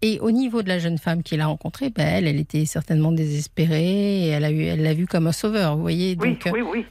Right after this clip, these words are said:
Speaker 2: oui, bien sûr, parce que
Speaker 1: personne n'est méchant dans cette affaire.
Speaker 2: il, il s'est occu-, il s'est occupé d'elle, il s'est occupé de lui faire pour les papiers, pour acheter l'achat d'une voiture, il s'est,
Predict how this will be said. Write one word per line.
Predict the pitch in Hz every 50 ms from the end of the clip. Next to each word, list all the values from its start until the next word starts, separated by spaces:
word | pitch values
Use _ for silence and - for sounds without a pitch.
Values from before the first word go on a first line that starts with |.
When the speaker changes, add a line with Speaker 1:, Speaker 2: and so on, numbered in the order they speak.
| - -
Speaker 2:
oui, | 220 240 269 254 -
bien | - - - - -
sûr, | 330 311 233
parce | - 170 -
que | - - 175 - - - -
Speaker 1:
personne | 202 185 - - 226 214
n'est | 196 196
méchant | 202 208 220 - - 277 208
dans | 165
cette | 156 - - 151 -
affaire. | - - - - - 120 - - 196
Speaker 2:
il, | 214 196 175 -
il | 196 208 202 - -
s'est | 202
occu-, | 190 185 - - 208 214 -
il | 180 -
s'est | - 202
occupé | 190 - - - - 185
d'elle, | 180 185 185 185 185 180 185
il | 185 185 -
s'est | - 190
occupé | 180 - 190 180 - 196 180
de | 175 170
lui | 170 175 175
faire | - - 175 156
pour | - - -
les | 170 165 165
papiers, | 160 - 160 151 - - - 185 180 175
pour | 175 165 165
acheter | 156 160 - - - 170 160
l'achat | 160 165 160 - - 170 156
d'une | 151 156 151
voiture, | 151 147 175 - - - - 214 196 202 196
il | 185 - -
s'est, | -